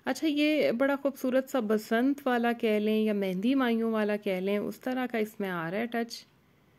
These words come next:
तो ये आप वहाँ भी यूज़ कर सकते हैं अगर चाहें तो। इसका फ्लेम भी on करके आप इसको रख सकते हैं, ऑयल डाल के इसमें बड़ा, अ, इसका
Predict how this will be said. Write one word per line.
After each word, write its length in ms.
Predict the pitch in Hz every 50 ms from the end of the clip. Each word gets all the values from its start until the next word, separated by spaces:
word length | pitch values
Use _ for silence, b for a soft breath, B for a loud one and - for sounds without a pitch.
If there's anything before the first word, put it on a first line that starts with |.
| b b b b b _ _
तो 80 | - 208
ये 120 | 202 214
आप 220 | 208 208 208 208 202
वहाँ 240 | 190 180 190 226
भी 100 | 240 277
यूज़ 280 | 262 240 208 196 190 -
कर 120 | - 196
सकते 380 | 180 - - 180 175 - - 196
हैं 80 | 190 185
अगर 100 | 190 196
चाहें 380 | 190 - 180 175 175 190 208
तो। 100 | 214 220
इसका 200 | 214 214 - -
फ्लेम 440 | 208 - - 220 214 226 247 254 254
भी 120 | 247 254
on 300 | 233 208 202 196 202 196
करके 280 | - 196 185 - - 202
आप 160 | 190 185 180 -
इसको 280 | 175 - - - 190 190
रख 220 | 185 180 180 -
सकते 360 | - - 185 - _ _ 202
हैं, 400 | 208 202 202 220 233 277 294 - _ _ _ _ _ _ _ _ _ _ _ _ _ _ _ _ _ _ _ _ _ _ _ _ _ _ _ _ _ _ _ _ _ _ _ _ _ _ _ _ _ _ _ _ _ _ _ _ _ _ _ _ _ _ _ _ _ _ _ _ _ _ _ _ _ _ _ _ _ _ _ _ _ _ _ _ _ _ _ _ _ _ _ _ _ _ _ _ _ _ _ _ _ _ _ _ _ -
ऑयल 220 | 180 180 185 185 180
डाल 240 | 180 170 165 165
के 160 | 165 165 175 175
इसमें 320 | 175 175 - - 175 175
बड़ा, 240 | 175 175 170 175 175
अ, 60 | 180 175 _ _ - _ _ _ -
इसका 580 | 170 170 175 - - - _ - 160 160 -